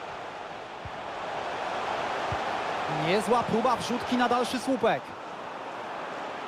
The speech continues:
Dobra centra w szesnastkę.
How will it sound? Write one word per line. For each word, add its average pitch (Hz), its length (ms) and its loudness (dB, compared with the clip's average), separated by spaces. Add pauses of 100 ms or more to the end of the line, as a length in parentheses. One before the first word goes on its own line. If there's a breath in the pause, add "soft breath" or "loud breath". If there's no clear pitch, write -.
(2000)
Dobra 202 380 6
centra 247 420 2
w - 60 -2
szesnastkę. 247 640 2